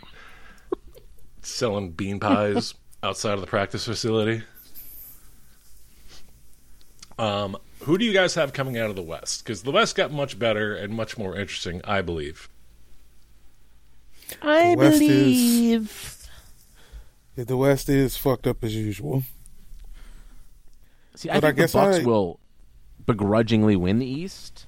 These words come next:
Speaker 2: Someone is gonna have to win the West.
Speaker 1: Right
Speaker 3: I
Speaker 1: now,
Speaker 3: think they
Speaker 1: in order of, uh, of odds, we have the Nuggets, Suns, Lakers, Warriors, Grizzlies as the top five coming out of the West. And I think that is probably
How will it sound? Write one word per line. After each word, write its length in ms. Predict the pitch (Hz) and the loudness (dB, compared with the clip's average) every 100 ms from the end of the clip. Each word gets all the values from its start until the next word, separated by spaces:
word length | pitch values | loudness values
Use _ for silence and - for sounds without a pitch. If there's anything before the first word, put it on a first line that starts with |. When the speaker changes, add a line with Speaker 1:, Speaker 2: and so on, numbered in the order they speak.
| - | -10
Speaker 2:
Someone 340 | - 196 233 | 0 2 2
is 100 | 160 | 0
gonna 160 | 135 120 | 0 -2
have 120 | 101 | -2
to 60 | 101 | 0
win 180 | 101 80 | 0 0
the 60 | |
West. 680 | 80 76 - - - - - - - - - - - - - - - - - - - - - - _ - 139 | -6 -10 -12 -16 -14 -14 -16 -18 -20 -20 -20 -20 -20 -20 -20 -20 -18 -18 -18 -20 -20 -20 -20 -20 _ -6 2
Speaker 1:
Right 160 | 190 | 4
Speaker 3:
I 20 | |
Speaker 1:
now, 240 | 185 190 185 | 6 4 6
Speaker 3:
think 60 | |
they 180 | 160 160 | 4 4
Speaker 1:
in 60 | 156 | 0
order 360 | 156 160 160 165 | -2 0 2 2
of, 320 | 139 143 123 | 4 2 4
uh, 500 | 135 127 127 127 127 - | 6 6 6 4 2 -4
of 440 | - 120 110 - - - - - - - - - - - - | -4 -4 -4 -10 -18 -18 -18 -18 -20 -20 -20 -20 -20 -16 -2
odds, 360 | 123 135 127 120 | 0 0 -2 -4
we 100 | 120 | -2
have 180 | 120 | -2
the 80 | 110 | -2
Nuggets, 560 | 117 135 131 135 - - - | 0 0 0 -2 -2 -6 -2
Suns, 560 | 135 117 113 101 90 | 2 2 0 -4 -2
Lakers, 400 | 107 110 117 98 | -2 0 -2 -2
Warriors, 400 | 104 104 101 95 | 0 0 0 -4
Grizzlies 580 | 85 107 98 87 82 80 | -4 -2 -2 -2 -8 -8
as 120 | 87 | -10
the 60 | 92 | -8
top 280 | - 98 - | -2 -2 -2
five 280 | 95 85 - | -4 -4 -6
coming 240 | 92 87 | -8 -6
out 80 | 85 | -4
of 80 | 82 | -4
the 60 | 82 | -6
West. 440 | 69 - - - - - - - - - - | -8 -8 -8 -8 -18 -20 -18 -14 -14 -14 -12
And 80 | 95 | -6
I 60 | 95 | -6
think 260 | - 98 90 | -4 -6 -2
that 180 | 95 | -2
is 140 | 90 - | -2 -6
probably 720 | - 92 90 85 90 87 82 | -2 -2 -2 -6 -4 -4 -6